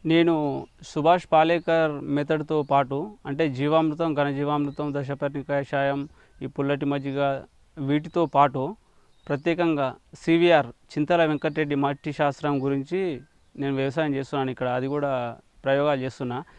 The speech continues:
దీన్ని ఎట్లా చేయాలంటే, మనకు మట్టి, ఆ, పోషకాలు కావాలంటేనేమో పై మట్టి కావాలి, ఒక రెండు ఇంచులు, మూడు ఇంచుల వరకు పై మట్టి కావాలి. అదే చీడపీడలను, ఆ, అంతం చేయాలంటే మాత్రం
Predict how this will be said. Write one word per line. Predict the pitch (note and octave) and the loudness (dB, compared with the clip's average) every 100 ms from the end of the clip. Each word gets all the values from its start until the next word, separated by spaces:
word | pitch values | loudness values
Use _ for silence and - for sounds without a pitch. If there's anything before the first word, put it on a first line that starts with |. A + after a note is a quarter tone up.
| - _ _ | -20 _ _
దీన్ని | C3+ D#3 E3 | -2 2 2
ఎట్లా | D#3 F3 | 4 4
చేయాలంటే, | F3 F3 D#3 D3+ D3 C3+ F#3+ - _ _ - _ _ - - _ _ _ - | 6 4 4 0 0 -2 -4 -10 _ _ -20 _ _ -20 -20 _ _ _ 2
మనకు | D#3 E3+ F3 F3 E3 - - | 6 6 6 6 4 2 -4
మట్టి, | D#3+ D3 - F3+ D#3+ - _ - - _ _ _ - | 2 2 6 8 8 4 _ -20 -20 _ _ _ -2
ఆ, | E3 | 0
పోషకాలు | D3+ E3 D#3+ F#3+ F#3+ F3+ | 2 2 2 4 4 8
కావాలంటేనేమో | F3 F3+ E3+ D#3+ F3+ G3 | 8 6 4 4 2 6
పై | D#3+ | 8
మట్టి | E3+ F#3+ F3 | 8 6 6
కావాలి, | E3 C#3+ B2 A2 - _ _ _ | 8 8 6 0 -10 _ _ _
ఒక | D#3+ C#3 C#3+ C#3 C3 C3+ | -4 2 4 4 2 2
రెండు | C#3+ D3+ | 0 0
ఇంచులు, | D3+ E3 D3+ | -2 -2 0
మూడు | D3+ D3+ | 2 0
ఇంచుల | C#3+ | 0
వరకు | D3+ D#3+ D3 | 0 2 4
పై | C#3+ | 4
మట్టి | D#3 D#3 | 4 6
కావాలి. | C#3+ B2 A2+ - - | 6 4 2 -8 0
అదే | C#3+ E3+ G3 G3 - _ - E3+ | 4 6 4 0 -10 _ -2 2
చీడపీడలను, | E3+ F#3 F3+ F3 F3+ F3 F3+ F3 E3 D3 - _ - | 4 4 4 6 4 4 4 2 2 -2 -8 _ -2
ఆ, | D3 D3 C#3+ C3+ | 2 4 2 2
అంతం | C3+ C#3 E3 | 2 4 6
చేయాలంటే | E3 E3 D#3+ D#3 | 8 8 6 4
మాత్రం | D3+ D3 F3 | 4 4 2